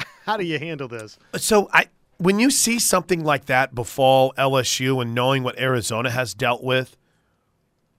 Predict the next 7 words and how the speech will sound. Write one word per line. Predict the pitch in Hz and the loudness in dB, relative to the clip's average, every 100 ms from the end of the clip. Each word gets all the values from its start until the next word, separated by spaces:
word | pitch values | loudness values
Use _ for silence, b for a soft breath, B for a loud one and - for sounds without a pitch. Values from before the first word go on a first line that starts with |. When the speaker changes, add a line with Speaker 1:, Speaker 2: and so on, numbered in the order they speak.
| _ _ _ _ | _ _ _ _
Speaker 2:
i-, | 147 160 | -4 -4
is | 160 151 113 | -2 -2 2
this | 190 - | 0 2
an | 202 | 2
inevitability | 175 - 147 151 127 113 127 147 147 | 0 0 0 2 0 0 0 0 -2
for | - 107 | -4 -12
Kansas, | - 120 139 160 202 214 - | -12 -4 -4 -2 -4 -4 -6